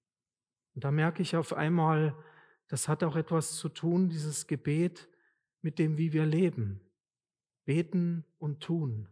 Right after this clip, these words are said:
mit unseren Taten. Und deswegen ist es eine gute Aktion, die ist letzten Sonntag schon mal hier, ähm,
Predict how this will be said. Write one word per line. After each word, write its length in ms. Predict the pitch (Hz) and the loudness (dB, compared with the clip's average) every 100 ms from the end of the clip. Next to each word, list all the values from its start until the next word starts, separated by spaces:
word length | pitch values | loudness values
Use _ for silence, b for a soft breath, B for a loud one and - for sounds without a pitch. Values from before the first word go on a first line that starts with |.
| _ | _
mit 140 | 139 - | -6 -4
unseren 340 | 147 156 151 | -2 -2 -2
Taten. 580 | - 127 131 - 104 104 _ _ _ _ _ _ _ _ _ B B B B - | -4 -4 -6 -8 -12 -12 _ _ _ _ _ _ _ _ _ B B B B -2
Und 80 | |
deswegen 380 | 165 - 180 196 | -2 2 4 4
ist 160 | 185 190 | 4 2
es 140 | 160 | 0
eine 220 | 170 165 | 2 0
gute 420 | 156 208 214 190 - | 2 0 2 2 2
Aktion, 760 | 147 - - 185 214 220 202 B B - | -4 -6 0 2 4 2 0 B B -6
die 80 | 165 | -4
ist 140 | 151 | 0
letzten 380 | 156 180 - 196 | 2 0 0 -2
Sonntag 460 | 170 180 180 175 165 | 2 2 2 2 0
schon 220 | - 170 | 0 2
mal 160 | 160 151 | 2 4
hier, 380 | 165 156 147 147 B B B - | 4 4 2 -4 B B B -4
ähm, 720 | 131 127 127 127 123 117 | 0 0 0 -2 -4 -6